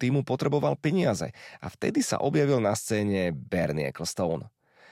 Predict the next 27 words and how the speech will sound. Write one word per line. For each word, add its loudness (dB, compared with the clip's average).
Tauranak 2
ešte 0
jednu 2
sezónu 2
viedol 2
tým, 2
ale 2
keď -6
si 0
títo 0
dvaja 2
nesadli 0
po 0
ľudskej 0
stránke, 0
predal 2
ho 2
v -6
sedemdesiatom 0
druhom 2
za 2
dnes 0
už 0
smiešnych 0
sto -2
tisíc 0
libier. 2